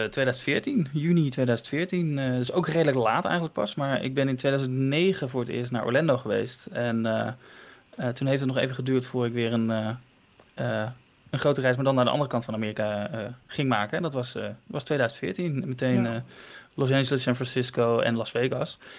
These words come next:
Speaker 1: Maar dan wel eindigen inderdaad bij, eh, bij Disney als, als toetje, als dessert.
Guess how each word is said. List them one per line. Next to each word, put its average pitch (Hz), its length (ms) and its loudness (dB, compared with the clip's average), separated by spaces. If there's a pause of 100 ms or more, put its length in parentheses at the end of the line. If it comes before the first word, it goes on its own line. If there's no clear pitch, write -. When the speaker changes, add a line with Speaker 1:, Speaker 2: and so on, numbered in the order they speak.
(200)
Speaker 1:
Maar 139 120 2
dan 131 100 6
wel 131 140 4
eindigen 143 400 2
inderdaad 117 380 -2
bij, 110 400 -2
eh, 107 80 -8 (220)
bij 139 180 4
Disney 147 440 0
als, - 200 -6
als 127 240 -4
toetje, 175 440 0
als - 120 -6
dessert. 131 460 0